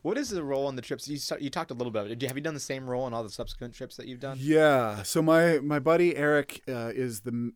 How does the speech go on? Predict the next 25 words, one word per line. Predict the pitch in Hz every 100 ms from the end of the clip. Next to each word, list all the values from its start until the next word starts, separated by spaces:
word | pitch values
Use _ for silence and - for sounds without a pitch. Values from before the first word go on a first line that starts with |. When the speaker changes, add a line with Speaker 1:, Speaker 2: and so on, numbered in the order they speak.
| -
Speaker 2:
um, | 120 110 101
the | 107
main | 117 120 123 104
Bible | 113 113 113
teacher. | - 113 101 - 101 104
Speaker 1:
Okay. | 107 113
Speaker 2:
And | 107
does | 120 110 -
just | - 117
a | 110
phenomenal | - 110 113 113 104
job. | 95 110 107 107 104 -
Uh, | 107 104
he's | 104 -
been | 113 107 107
there, | 104 104 101 101 _
uh, | 107 101 98
so | - 127
many | 120 110
times. | 120 107 104 101
Loves | 120 123 120 107
the | 110
text. | - 107 107 - - -
Knows | 117 117 113 107
the, | -